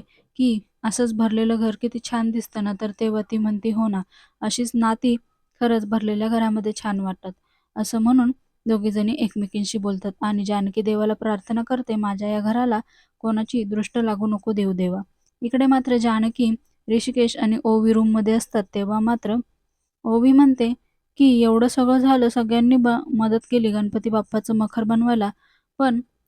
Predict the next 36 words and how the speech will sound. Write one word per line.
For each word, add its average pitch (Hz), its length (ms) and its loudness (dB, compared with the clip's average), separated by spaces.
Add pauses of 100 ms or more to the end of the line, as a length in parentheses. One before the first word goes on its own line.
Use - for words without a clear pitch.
(120)
ऐश्वर्या 269 380 0
आंटी 269 200 0
का 277 160 4
नाही 277 200 8
आली?" 208 260 2 (320)
तर 220 120 -2 (100)
तेव्हा 240 320 2 (800)
जानकी 208 400 -2
म्हणते, 233 300 2
"अगं, 214 280 0
तिला 247 160 2
बरं 233 220 0
वाटत 240 300 -2
नसेल." 196 340 -6 (480)
तर 214 100 -4
लगेचच 226 600 0 (1000)
ओवी 208 260 -2
म्हणते, 226 340 -2
"कसलं 240 380 -4
काय, 247 180 -2 (360)
रूममध्ये 233 480 2
तिच्या 240 240 -2
लोळत 233 360 -2
तर 254 80 -2
पडलेली 233 420 0
असते." 240 340 -4 (480)
तेव्हा 202 240 -4
मात्र 233 360 -2 (140)
ऋषिकेश 220 580 -4
तिला 233 260 -2 (360)
शांत 220 340 -2
राहा 240 160 0
म्हणून 226 320 2
सांगतो 196 500 -4
आणि 208 300 -2
इकडे 240 260 0